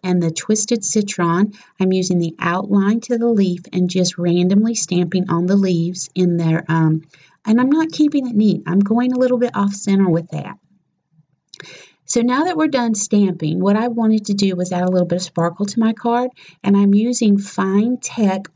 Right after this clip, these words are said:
watercolor. It's the gold silver palette. Love these watercolors. So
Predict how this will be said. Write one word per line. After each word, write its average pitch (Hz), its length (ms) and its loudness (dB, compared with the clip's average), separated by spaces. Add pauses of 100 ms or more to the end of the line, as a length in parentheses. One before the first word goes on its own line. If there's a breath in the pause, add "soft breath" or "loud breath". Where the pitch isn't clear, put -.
(220)
watercolor. 185 680 0
It's - 200 -14
the 175 100 -2
gold 175 320 -2
silver 180 380 -2
palette. 208 400 -2 (640 loud breath)
Love 180 500 0
these 170 400 -4
watercolors. 160 800 -4 (640 loud breath)
So 190 480 -2